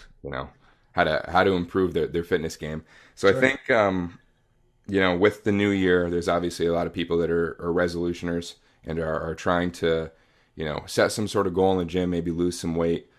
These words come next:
Speaker 1: um, establish some sort of routine. What do you, what would you say is, um, probably your best piece of advice for somebody that's trying to get in shape this year? Obviously, we're still kinda dealing with the pandemic, so that makes things a little difficult. But what would you say is your, your go-to piece of advice?
Speaker 2: Yeah,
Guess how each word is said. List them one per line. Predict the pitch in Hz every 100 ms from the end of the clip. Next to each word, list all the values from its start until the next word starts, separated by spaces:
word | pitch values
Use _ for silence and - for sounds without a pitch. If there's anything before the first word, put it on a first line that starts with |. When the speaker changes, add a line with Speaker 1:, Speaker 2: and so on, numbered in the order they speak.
| _ -
Speaker 1:
um, | 78 80
establish | 82 92 90 87 -
some | 87
sort | 92 87
of | 82
routine. | 87 87 - 87 82 - _ _ _ -
What | 101
do | 143
you, | 160 151
what | 127
would | 160 156
you |
say | 147 131
is, | 117 98 -
um, | 95 90 85 82
probably | 104 107
your | 98
best | 80 92 -
piece | 95 87 85
of |
advice | 82 85 87 -
for | 85
somebody | - 82 85
that's | 80 82
trying | - 90 87 90 87
to | - 82 85 82 _ 87
get | 95 87
in |
shape | 85 - 85 -
this | 82 -
year? | 82 82 - - -
Obviously, | 90 90 85 90 90 90 _ _
we're | 85
still | - 87
kinda | 92 85
dealing | 85 87
with | 82
the | 80
pandemic, | 87 82 87 87 78
so | 85
that | 82 82
makes | 80 -
things | 80 80
a |
little | 80
difficult. | 71 82 80 80 82 - _
But | 87
what | 95
would | 107
you | 98
say | 95 95
is | 85
your, | 87 87
your | 85 85
go-to | 90 87 - 82
piece | 80 78
of | 76
advice? | 73 80 78 - - _ - - - _
Speaker 2:
Yeah, | 139 135 135 123